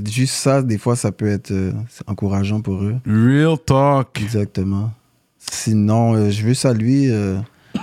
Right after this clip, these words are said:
Speaker 1: mon ancien groupe de rap dans le temps, qui s'appelait Subs Connection. Il y avait Diamond Plus, Sandman qui était dedans,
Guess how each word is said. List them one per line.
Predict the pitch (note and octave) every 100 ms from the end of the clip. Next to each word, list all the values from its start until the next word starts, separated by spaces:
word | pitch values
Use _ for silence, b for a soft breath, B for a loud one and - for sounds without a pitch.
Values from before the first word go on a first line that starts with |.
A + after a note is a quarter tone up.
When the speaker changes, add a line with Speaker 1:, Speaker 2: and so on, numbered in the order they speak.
| B B
Speaker 1:
mon | G#2+ A2+
ancien | C3 C3
groupe | A2+ A2 B2 - D#3
de | G2+
rap | F#2+ G2+ A2+ -
dans | - G2
le | F#2+
temps, | - A2 A2+
qui | -
s'appelait | G2+ - G#2+
Subs | - A2+ A2+ G2 A2 - C3+ D#3+ -
Connection. | G2 F#2 - G2+ G#2
Il |
y |
avait | F#2+ G2+ G2+
Diamond | G#2 A#2 A#2 A#2
Plus, | A2 A#2 B2 C3+ - -
Sandman | - A2+ A2 A2+ B2 B2
qui |
était | A2 G#2
dedans, | G2+ A2 B2